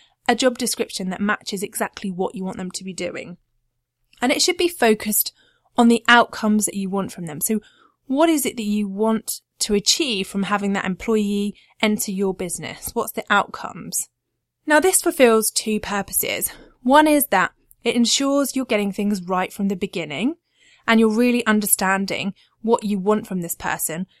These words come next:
and what you're actually investing in, as I say. And the second is to ensure that the person who's coming to work for you knows what you want from them and what the expectations are, because that's where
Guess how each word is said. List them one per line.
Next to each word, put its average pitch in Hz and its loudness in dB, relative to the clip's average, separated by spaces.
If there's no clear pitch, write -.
and 196 2
what 202 -2
you're 190 0
actually 180 -6
investing 214 0
in, 202 -10
as 202 -10
I 190 -6
say. 185 -4
And 254 2
the 294 2
second 240 2
is - -4
to 381 0
ensure 392 2
that 339 0
the 339 -4
person 285 2
who's 247 2
coming 254 2
to 240 -2
work 285 2
for - -10
you - -12
knows 170 -6
what - -12
you 180 -6
want 175 -6
from - -12
them - -6
and 202 2
what 202 0
the 190 -2
expectations 170 -8
are, - -10
because 254 -2
that's 381 4
where 208 4